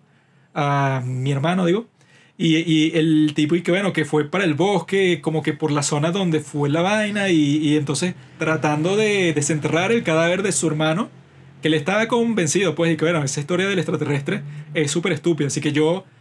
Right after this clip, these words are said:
eventualmente voy a encontrar el cadáver de mi hermano por aquí, que estos tipos lo mataron por alguna razón. Y tenía otro hermano, ¿verdad? Que cuando vio la vaina, o sea, como que sí lo vio más de cerca, y pensó, y que, bueno, también es como que medio bizarro que este grupo de tipos,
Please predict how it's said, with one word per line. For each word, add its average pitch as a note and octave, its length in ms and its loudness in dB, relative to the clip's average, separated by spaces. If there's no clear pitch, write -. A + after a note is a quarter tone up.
eventualmente E3 800 0
voy F#3 180 2
a F#3+ 100 0
encontrar E3 420 0
el F3+ 120 0
cadáver E3+ 400 2
de F#3+ 120 -2
mi D#3+ 60 0
hermano E3+ 640 0
por D3+ 120 0
aquí, G#3 320 0
que E3 100 0
estos C#3+ 220 -6
tipos E3+ 240 0
lo G3 100 0
mataron D#3+ 420 0
por F#3 140 -2
alguna C#3+ 280 -2
razón. D#3 340 -4
Y E3+ 140 2
tenía E3+ 460 0
otro A#3 340 0
hermano, A#3 480 0
¿verdad? D#3 340 0
Que F#3+ 160 -2
cuando D#3 320 0
vio D3 160 2
la D#3+ 80 2
vaina, F#3+ 360 0
o F3+ 40 -2
sea, D3 260 0
como C#3 200 -4
que C3 80 -2
sí D3 100 -2
lo D3 80 2
vio D3 140 2
más E3 100 2
de F3+ 80 2
cerca, F3 420 -2
y D3+ 600 2
pensó, D3 360 0
y D3 60 0
que, D#3 80 0
bueno, F#3 160 2
también D3 220 0
es C#3+ 60 -6
como G#3+ 160 0
que F#3+ 80 -2
medio D#3+ 360 4
bizarro D#3 420 2
que F#3 80 0
este F#3+ 180 -2
grupo F#3 380 2
de D#3+ 80 2
tipos, D#3 400 0